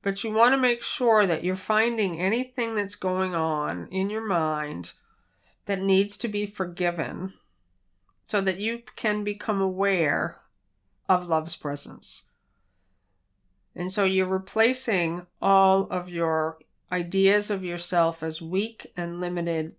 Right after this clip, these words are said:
and fragile with the truth. And so you're still working at the mind level now. What happens though, and this is the space, so you're doing the work, you have a willingness to leave the old self behind,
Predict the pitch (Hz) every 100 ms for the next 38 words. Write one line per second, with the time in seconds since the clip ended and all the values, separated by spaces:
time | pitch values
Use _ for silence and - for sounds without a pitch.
0 | - 156 151 - 202 202 208 190 156 147
1 | 151 156 _ - - _ 185 185 185 165
2 | - 143 - - - _ _ _ _ _
3 | _ _ - 175 175 202 190 170 175 -
4 | - 233 220 208 202 202 185 160 170 165
5 | 151 147 156 151 143 151 143 - - -
6 | - _ _ _ _ _ _ _ 208 214
7 | 220 - 247 330 339 320 - 180 151 147
8 | 170 254 - _ _ _ 180 190 233 208
9 | - 180 - - 214 156 151 - - -
10 | - _ _ _ _ - 165 156 160 160
11 | 185 202 240 285 226 175 160 180 - -
12 | - - 185 190 180 175 170 185 196 202
13 | 196 196 - 185 180 185 190 185 185 -
14 | 185 165 180 190 208 - 208 202 - 214
15 | - 160 147 147 147 160